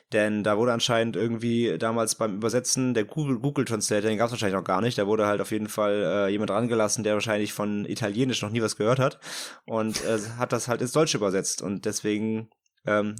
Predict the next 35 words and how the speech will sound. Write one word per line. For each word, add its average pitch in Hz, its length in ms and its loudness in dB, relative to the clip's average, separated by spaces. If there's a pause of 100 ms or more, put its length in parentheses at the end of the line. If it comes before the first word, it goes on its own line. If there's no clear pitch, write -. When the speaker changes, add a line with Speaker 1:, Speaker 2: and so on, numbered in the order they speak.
Speaker 1:
sind - 200 -2
in 101 80 0
dem 107 140 -2
Film 113 300 -2
eben 110 360 -2
Textzeilen 120 500 0
drin 117 400 -2
wie 104 400 -2 (1080)
"Ich - 140 -6
hock 104 120 -2
auf 101 80 0
dem 104 100 -6
Klo, 123 320 0
ich - 140 -6
geh 104 80 -2
in 101 60 0
die 101 80 0
Disco 117 500 0
und, 98 480 -6
äh, - 340 -2 (100)
ich - 140 -8
hab 104 100 0
einen 107 80 -4
Verdacht, - 560 -4
äh, 107 140 -2
metaphysischen 113 560 -2
Speaker 2:
Dabei 117 100 2 (140)
hab 123 100 0
Speaker 1:
Charakters." - 140 4
Speaker 2:
ich - 40 -2
mich 120 200 0
nach 120 180 2
dem 117 200 0
Schiss - 340 -2
erhoben. 127 520 2